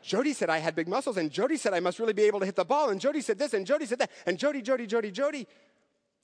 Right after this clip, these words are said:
And I noticed that my son was walking a little taller because a Major League Baseball player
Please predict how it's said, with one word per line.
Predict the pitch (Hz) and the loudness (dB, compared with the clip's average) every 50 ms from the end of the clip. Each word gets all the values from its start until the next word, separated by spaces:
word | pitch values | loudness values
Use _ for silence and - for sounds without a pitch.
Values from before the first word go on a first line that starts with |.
| _ _ _ _ _ _ | _ _ _ _ _ _
And | - 139 151 | -6 -4 -2
I | 151 | 0
noticed | 170 180 196 208 208 190 - | 2 2 4 4 2 0 -2
that | 190 180 | -4 -2
my | 165 156 151 | -2 -2 -2
son | 151 - - 202 190 190 | -4 -2 -4 -2 -2 -2
was | 180 160 139 147 | -2 -4 -4 -4
walking | 151 151 156 151 - 170 147 | -4 -4 -4 -4 -6 -6 -6
a | 139 | -4
little | 135 135 127 123 | -4 -4 -6 -6
taller | 120 - 127 117 95 82 78 - - - _ _ _ _ _ _ _ _ _ _ _ _ _ _ _ _ _ _ _ _ _ | -8 -8 -10 -10 -10 -10 -14 -16 -18 -20 _ _ _ _ _ _ _ _ _ _ _ _ _ _ _ _ _ _ _ _ _
because | 143 135 175 160 143 | -6 -2 -2 0 0
a | 147 | 0
Major | 143 143 156 175 196 208 185 254 233 | 0 2 2 2 2 2 0 -2 -2
League | 208 202 208 185 143 | -2 -2 -4 -2 0
Baseball | 165 165 185 185 - - 165 143 135 | 0 0 0 0 0 -2 -2 -2 -2
player | - - 143 131 127 120 120 117 113 | -4 -6 -6 -4 -4 -4 -4 -6 -8